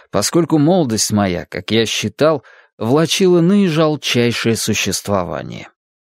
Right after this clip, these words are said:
Мне было двадцать два года, и, стремясь выбиться в писатели, я обнаружил, что творческий жар, который в восемнадцать лет поистине сжигал меня чудесным неугасимым пламенем,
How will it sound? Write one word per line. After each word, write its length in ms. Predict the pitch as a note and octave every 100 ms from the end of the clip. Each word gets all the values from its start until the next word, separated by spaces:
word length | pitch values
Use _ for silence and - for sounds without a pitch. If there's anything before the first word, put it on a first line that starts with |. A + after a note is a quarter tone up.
| _ -
Мне 260 | D#3 G#3+
было 300 | D3+ A2+ G#2+
двадцать 500 | G2 C3+ G3+ - G#2
два 220 | G2 G#2+
года, 480 | G2 C#3+ F#3 C#3+ B2 - - - -
и, 80 |
стремясь 540 | C#3 - E3 G3+ G3 F3
выбиться 420 | F#3+ D#3+ - D#3+
в 60 | -
писатели, 640 | D3 - G#3 F#3+ F3 E3
я 440 | D#3 C3+ F#3 F#3+ D3+
обнаружил, 680 | C#3+ C#3 C3+ F#3+ D#3 D3+
что 340 | B2+ - A#2+ A2
творческий 680 | - C3 C3+ - - A2 G#2
жар, 400 | E2+ C#3+ F3 - - - - -
который 380 | A2+ C#3+ C3+
в 100 | A2
восемнадцать 720 | A#2 C#3 D3 D#3 C#3 - D#3+ C#3
лет 200 | D#3+ - -
поистине 640 | C#3+ F3 G#3 - F#3+ F3
сжигал 460 | D3+ C#3+ D3 D#3 D3+
меня 280 | C#3+ C#3+
чудесным 880 | C3 - B2 G#2 G2+ D#3 - C#3 B2
неугасимым 680 | A#2+ A2 A2+ - C3 G2+ D#2+
пламенем, 680 | - G2+ C3+ G#2+ C2+ -